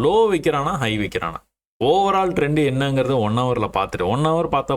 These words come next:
போதும். நான் ஃபோர் ஹவர்ஸ்ல உங்களுக்கு வந்து காமிச்சேன், ஒரு சார்ட் ஃபுல் வியூ கிடைக்கணும் அப்படிங்கிறதுக்காக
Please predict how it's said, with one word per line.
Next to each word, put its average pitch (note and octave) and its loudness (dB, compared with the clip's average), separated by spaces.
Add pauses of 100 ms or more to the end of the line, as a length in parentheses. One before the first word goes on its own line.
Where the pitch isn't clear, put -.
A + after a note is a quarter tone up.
போதும். F#2+ -4
நான் G#2 -4
ஃபோர் B2+ 2
ஹவர்ஸ்ல B2+ 0
உங்களுக்கு A#2 -2
வந்து A2 -2
காமிச்சேன், G2+ -2
ஒரு F#2+ -4
சார்ட் A2 -2
ஃபுல் A2+ -2
வியூ A#2+ 0 (100)
கிடைக்கணும் G#2+ -2
அப்படிங்கிறதுக்காக F#2 -4